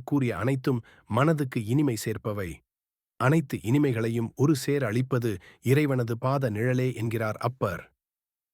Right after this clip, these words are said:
திருநாவுக்கரசரின் குரு பூசையானது சித்திரை மாதம் சதயம் நட்சத்திரத்தில் கொண்டாடப்படுகிறது. புதுக்கோட்டை மாவட்டம் மணமேல்குடி வட்டாரத்தில் உள்ள கரகத்தி கோட்டை கிராமத்தில்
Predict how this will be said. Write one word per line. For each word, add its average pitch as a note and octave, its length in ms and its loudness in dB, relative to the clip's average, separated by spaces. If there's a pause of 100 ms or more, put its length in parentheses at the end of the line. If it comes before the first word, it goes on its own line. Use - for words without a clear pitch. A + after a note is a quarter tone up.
(300)
திருநாவுக்கரசரின் B2 920 0
குரு B2 220 2
பூசையானது A#2 760 -2 (220)
சித்திரை D3 460 2
மாதம் B2 340 -2
சதயம் C3+ 440 0
நட்சத்திரத்தில் A2+ 800 -4
கொண்டாடப்படுகிறது. G#2+ 920 -2 (640)
புதுக்கோட்டை C3 580 0
மாவட்டம் A2+ 600 -4 (120)
மணமேல்குடி C3 600 2
வட்டாரத்தில் A2+ 680 -2
உள்ள A2 240 -2 (100)
கரகத்தி C3 480 -2
கோட்டை A#2+ 340 -4
கிராமத்தில் A2 600 -2